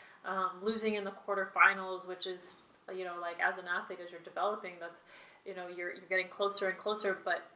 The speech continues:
nobody's recognizing that. Nobody's seeing or hearing about your fifth place finishes, for example. So I think, um, it really, it's, I would say it's like a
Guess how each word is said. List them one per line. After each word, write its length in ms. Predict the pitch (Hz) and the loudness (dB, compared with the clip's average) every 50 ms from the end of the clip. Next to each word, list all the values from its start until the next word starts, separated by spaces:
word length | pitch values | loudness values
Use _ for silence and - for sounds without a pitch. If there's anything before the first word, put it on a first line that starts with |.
| _ - 185 | _ -12 -6
nobody's 540 | 190 214 214 220 202 202 196 190 - - - | -4 -4 -2 -2 -2 -4 -2 -4 -4 -6 0
recognizing 600 | 185 185 185 185 190 180 175 175 175 180 - 190 175 | 2 2 2 2 0 -8 -2 -2 0 0 -2 -4 -6
that. 200 | 175 170 160 151 | -8 -8 -6 -6
Nobody's 380 | 190 190 185 196 202 190 - | -6 -6 -6 -6 -6 2 4
seeing 720 | - - - - - 196 190 190 185 180 180 180 175 175 | 6 8 8 6 6 4 2 2 2 0 0 -2 -4 -4
or 160 | 170 165 170 175 - - - | -6 -6 -6 -6 -8 -8 -6
hearing 420 | 214 214 208 196 190 185 180 175 | 2 8 8 10 10 10 6 2
about 440 | 175 - 180 170 165 170 165 165 175 | -4 -6 -2 0 0 0 0 -2 -8
your 200 | 175 170 170 - - | -8 -8 -8 -8 -6
fifth 240 | 190 190 190 - - | -8 -8 -8 -10 -12
place 280 | - 185 170 170 - - | -10 -10 -8 -8 -10 -10
finishes, 560 | - 180 180 175 175 - - - 170 170 - - | -10 -12 -12 -4 -4 -4 -4 -4 -8 -14 -14 -14
for 120 | - - | -14 -14
example. 460 | 190 190 185 180 185 180 - - - 196 | -14 -14 -14 -14 -14 -14 -12 -12 -10 -8
So 180 | 196 - 190 185 | -8 -6 -6 -6
I 60 | 185 185 - | -8 -8 -12
think, 220 | - 208 208 208 - - - - - - - - - - | -14 -12 -12 -14 -16 -20 -20 -20 -20 -20 -20 -20 -16 -6
um, 380 | 202 202 202 202 208 208 202 208 - | 0 2 4 6 6 4 2 -2 0
it 140 | - 254 262 | 0 6 8
really, 540 | 302 320 311 311 302 294 277 254 233 220 - - - - - - - - - - - - - | 10 10 10 10 10 8 8 6 4 2 -2 -10 -16 -18 -20 -20 -20 -20 -20 -20 -14 -2 0
it's, 720 | - 226 - - - - - - - - - - - - - - - - - - - - _ - | 0 0 0 -4 -8 -2 0 2 2 2 2 0 -2 -2 -4 -10 -16 -18 -20 -20 -20 -16 _ 4
I 140 | 214 220 220 | 4 6 6
would 140 | 220 220 - | 6 2 4
say 160 | 247 247 254 | 6 8 8
it's 180 | 226 220 - | 8 8 8
like 160 | 220 202 190 196 | 8 8 10 10
a 160 | 190 190 | 10 8